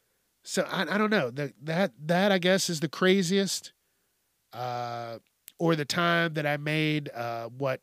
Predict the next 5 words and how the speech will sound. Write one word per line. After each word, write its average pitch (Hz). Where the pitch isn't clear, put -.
people 160
would 139
call 131
a 117
fifi. 214